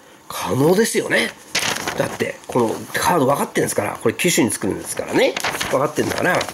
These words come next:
あとね、この数量さえ分かっちゃった。つまりこの生産データさえ分かっちゃったら、ね、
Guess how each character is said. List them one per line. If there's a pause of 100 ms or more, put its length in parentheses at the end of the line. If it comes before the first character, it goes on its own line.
(140)
あ
と
ね、
こ
の
数
量
さ
え
分
か
っ
ち
ゃ
っ
た。
つ
ま
り
こ
の (220)
生
産
デ
ー
タ
さ
え
分
か
っ
ち
ゃ
っ
た
ら、
ね、